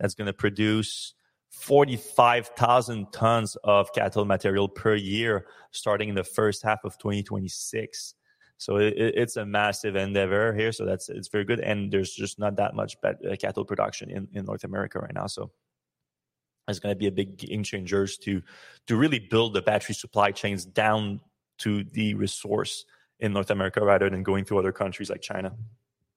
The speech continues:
Uh, it's gonna be N C M, so nickel manganese, nickel manganese, uh, cobalt, uh, cobalt batteries. So it's gonna be for more, uh, high energy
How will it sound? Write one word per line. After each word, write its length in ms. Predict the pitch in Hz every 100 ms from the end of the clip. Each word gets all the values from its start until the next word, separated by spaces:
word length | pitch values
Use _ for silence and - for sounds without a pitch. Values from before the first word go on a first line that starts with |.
| _ _ _ _ -
Uh, 200 | 98 98
it's 140 | 107
gonna 160 | 131 123
be 120 | 127
N 160 | 135 135
C 260 | - 123 117
M, 300 | 123 156 151 - _ _ _ _ _ _ _ _ -
so 160 | - 104
nickel 320 | 104 98 110
manganese, 560 | 104 98 101 107 107 - _ _ _ _ _ _ _ - - - -
nickel 220 | 139 147
manganese, 580 | 139 131 123 127 123 113
uh, 80 | 104
cobalt, 640 | - 117 110 107 107 -
uh, 300 | 104 98 95 92 - _ _ _ _ _ _ _ _ _ _ _ _ _ -
cobalt 400 | 120 107 107 101
batteries. 480 | 104 98 - 101 107
So 80 | 101
it's 80 |
gonna 160 | - 101
be 80 | 101
for 180 | - 95
more, 340 | 92 95 95
uh, 260 | 101 95 90
high 280 | 104 98
energy 460 | 95 98 95 92